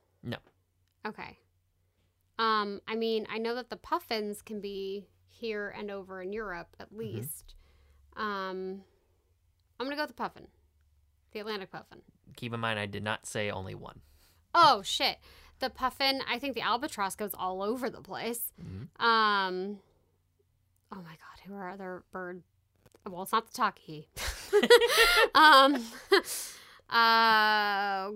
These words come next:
Speaker 2: God, I'm trying to go through all of our bird animal, not the sage grouse. Um, not the Watson.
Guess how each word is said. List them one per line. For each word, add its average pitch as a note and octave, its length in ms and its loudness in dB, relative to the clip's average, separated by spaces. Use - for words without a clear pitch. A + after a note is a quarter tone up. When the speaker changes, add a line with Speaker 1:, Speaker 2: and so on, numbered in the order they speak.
Speaker 2:
God, A#3 340 4
I'm C#4 160 6
trying D#4+ 160 0
to D#4+ 60 0
go E4 120 0
through F4 180 8
all C#4+ 80 8
of C#4+ 60 6
our D#4 140 4
bird B3 400 0
animal, A#3 340 0
not G#3 220 -2
the D4+ 80 -8
sage B3+ 320 -2
grouse. F#3 540 -4
Um, G3 720 0
not G#3+ 200 -4
the C4 80 -8
Watson. G3+ 680 -4